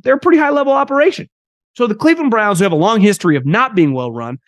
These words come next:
now are all, all their chips are in the middle of the table on Deshaun Watson, historic amount of money. They're, they don't have picks forever. They're gonna need this guy to be good. And the pressure on that guy this offseason to, like,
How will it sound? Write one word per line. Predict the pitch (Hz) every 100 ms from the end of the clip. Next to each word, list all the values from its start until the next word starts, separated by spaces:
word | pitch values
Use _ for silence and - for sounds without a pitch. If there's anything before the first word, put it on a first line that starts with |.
| _ _ _
now | 185 254 269 -
are | 175 -
all, | 214 240 226 226
all | 190 226
their | 190
chips | 240 -
are | 208
in |
the | 175
middle | 180
of | 156
the | 196
table | 196 165
on | 160 143
Deshaun | 156 170 160
Watson, | 214 247 165 151 _ _ _ -
historic | 165 208 269 247
amount | 208 190
of | 180
money. | 240 202 175
They're, | 160 165
they | 156
don't | 247
have | 233 -
picks | 262 285
forever. | - 151 135 156 160 _ _ _ _ _ _ _ -
They're | 285
gonna | 403 339
need | 247
this | 220
guy | 220
to | 208
be | 147
good. | 185 185 - _ _ _ _ _ -
And | 208 196
the |
pressure | - - 311 349 - 262
on | 226
that | 190 208
guy | 190 165 151
this | 131 170 220
offseason | 226 196 - 214 208 220
to, | 170
like, | 147 139